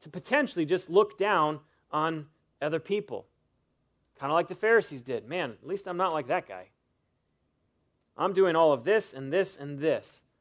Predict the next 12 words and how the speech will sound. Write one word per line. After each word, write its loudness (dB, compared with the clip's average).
When -2
you 2
work 6
for 2
God, 4
it -4
typically -2
tends -6
to -8
produce 0
in -10
us 0